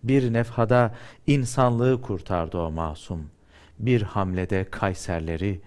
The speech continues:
Kisraları serdi. Aczin ki ezilmekti bütün hakkı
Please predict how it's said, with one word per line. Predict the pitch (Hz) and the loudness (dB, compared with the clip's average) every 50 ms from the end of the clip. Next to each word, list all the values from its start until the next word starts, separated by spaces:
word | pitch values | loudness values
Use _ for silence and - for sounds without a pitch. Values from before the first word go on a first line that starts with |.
| - - - - - - | -18 -20 -20 -20 -20 -10
Kisraları | - - - - - - 101 92 87 82 90 87 98 104 | -6 -6 -6 -4 -2 0 0 2 2 0 -2 -2 -2 -4
serdi. | - - 85 80 78 - - 85 85 - - _ _ _ _ _ - - - - - - _ - | -4 -6 -6 -6 -6 -6 -8 -10 -12 -14 -18 _ _ _ _ _ -20 -20 -20 -20 -20 -6 _ 4
Aczin | 123 135 135 120 123 135 190 233 233 | 4 4 4 2 0 0 0 -2 -2
ki | - - 180 196 220 208 - - - - - - | -2 0 0 0 0 -2 -6 -14 -20 -10 0 4
ezilmekti | 151 160 147 160 196 190 190 196 220 226 220 226 - - 143 123 107 | 6 6 6 6 4 4 4 2 2 0 0 -2 -2 -2 -2 0 0
bütün | 120 117 - 135 123 | -2 -4 -4 -4 -4
hakkı | 113 95 123 113 - - - - - 185 214 240 240 240 - | 0 2 2 2 2 0 -4 2 4 6 6 6 4 0 -6